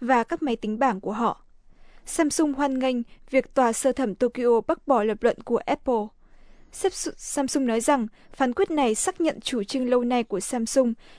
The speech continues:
là các sản phẩm của họ không vi phạm những tài sản công nghệ của Apple.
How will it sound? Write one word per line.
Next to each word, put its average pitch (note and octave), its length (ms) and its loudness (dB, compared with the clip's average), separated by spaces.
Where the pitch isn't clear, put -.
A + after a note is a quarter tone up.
là C4+ 240 4
các F4+ 160 -4
sản A#3 180 -2
phẩm G#3+ 200 -2
của - 100 -4
họ A#3 300 -2
không B3+ 300 2
vi A#3+ 160 0
phạm A3+ 240 0
những A#3+ 200 -4
tài B3+ 200 0
sản A3 220 -2
công A3+ 240 -2
nghệ A#3 180 0
của G#3+ 120 0
Apple. B3 420 2